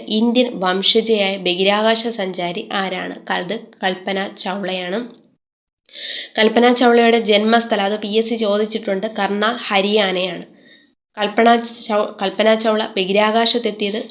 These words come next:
ആയിരത്തി തൊള്ളായിരത്തി തൊണ്ണൂറ്റിയേഴ് നവംബർ പത്തൊൻപതിനാണ്. "പ്രപഞ്ചം മുഴുവൻ എൻ്റെ ജന്മനാടെന്ന്" അഭിപ്രായപ്പെട്ടത് കൽപ്പന ചൗളയാണ്. ഏത് സംഗീതോപകരണം വായിക്കുന്നതിലാണ് പാലക്കാട് മണി അയ്യർ പ്രഗത്ഭനാണ്, പ്രഗത്ഭനായിരുന്നത്?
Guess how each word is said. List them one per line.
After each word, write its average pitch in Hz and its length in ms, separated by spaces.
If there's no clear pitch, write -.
ആയിരത്തി 190 320
തൊള്ളായിരത്തി 208 440
തൊണ്ണൂറ്റിയേഴ് 220 840
നവംബർ 196 400
പത്തൊൻപതിനാണ്. 196 800
"പ്രപഞ്ചം 254 520
മുഴുവൻ 254 300
എൻ്റെ 214 240
ജന്മനാടെന്ന്" 214 760
അഭിപ്രായപ്പെട്ടത് 196 840
കൽപ്പന 196 440
ചൗളയാണ്. 180 580
ഏത് 247 260
സംഗീതോപകരണം 240 960
വായിക്കുന്നതിലാണ് 208 1040
പാലക്കാട് 220 560
മണി 196 300
അയ്യർ 196 280
പ്രഗത്ഭനാണ്, 185 800
പ്രഗത്ഭനായിരുന്നത്? 175 1200